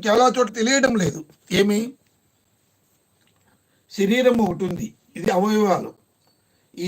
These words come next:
దేవుడు అద్భుతంగా సృష్టించినాడు. ఈ అవయవాలను పొందుపరచుకోవడానికి మనకు వీలైనంత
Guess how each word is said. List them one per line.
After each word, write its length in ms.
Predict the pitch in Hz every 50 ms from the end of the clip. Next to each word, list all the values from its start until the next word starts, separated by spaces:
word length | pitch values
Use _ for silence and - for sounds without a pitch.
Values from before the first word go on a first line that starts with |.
| 175 156 170
దేవుడు 240 | 196 226 240 254 254 214
అద్భుతంగా 460 | 180 175 - 262 269 254 254 262 277 262 185
సృష్టించినాడు. 680 | 202 202 - - 226 202 185 - 240 151 113 - - - - _ _ _ _ _ _ _ _ _ _ _ _ _ _ _ _ _ _ _ _ _ _ _ _ _ _ -
ఈ 40 | 143 160 160 175
అవయవాలను 580 | 214 233 254 269 277 262 247 220 185 190 233 226 196 -
పొందుపరచుకోవడానికి 1000 | 185 208 226 262 226 247 233 185 - - 226 214 190 185 170 147 127 131 - 185 - - _ _ _ _ _ _ _ _ _ _ - 175
మనకు 240 | 202 233 240 214 226 196
వీలైనంత 640 | 185 208 247 262 262 262 262 254 262 254 240 220